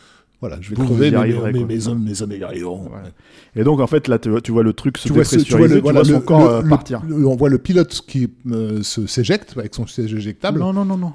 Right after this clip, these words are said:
Speaker 1: C'est le, si, le pilote de l'avion,
Speaker 2: Ah.
Speaker 1: euh, furtif s'éjecte.
Speaker 2: Ah oui.
Speaker 1: Lui, il survit. Euh, mais par
Speaker 2: Oui,
Speaker 1: contre,
Speaker 2: non, mais d'accord,
Speaker 1: effectivement,
Speaker 2: mais
Speaker 1: ensuite,
Speaker 2: avant
Speaker 1: on, on voit, on voit le, l'avion, euh, partir en
Speaker 2: Non, mais avant la dépressurisation,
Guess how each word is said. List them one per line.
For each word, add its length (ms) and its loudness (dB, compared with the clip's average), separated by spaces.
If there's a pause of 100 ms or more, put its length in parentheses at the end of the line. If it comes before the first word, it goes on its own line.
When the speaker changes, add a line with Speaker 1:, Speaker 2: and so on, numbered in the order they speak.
Speaker 1:
C'est 180 -8
le, 140 4
si, 160 0
le 100 4
pilote 240 2
de 80 0
l'avion, 380 -2 (140)
Speaker 2:
Ah. 140 0
Speaker 1:
euh, 260 -4
furtif 380 -6
s'éjecte. 520 -8 (400)
Speaker 2:
Ah 100 -6
oui. 160 -4 (160)
Speaker 1:
Lui, 140 0
il 60 -2
survit. 420 -6 (420)
Euh, 320 -4
mais 140 -2
par 140 -6
Speaker 2:
Oui, 60 2
Speaker 1:
contre, 120 2
Speaker 2:
non, 20 2
mais 60 2
d'accord, 240 4
Speaker 1:
effectivement, 80 2
Speaker 2:
mais 60 2
Speaker 1:
ensuite, 140 0 (160)
Speaker 2:
avant 260 4
Speaker 1:
on, 80 0
on 20 0
voit, 200 -6
on 40 -2
voit 220 -2
le, 140 0
l'avion, 380 -4
euh, 180 -4
partir 440 -14
en 140 -8
Speaker 2:
Non, 80 0
mais 80 4
avant 220 4
la 80 4
dépressurisation, 1000 -2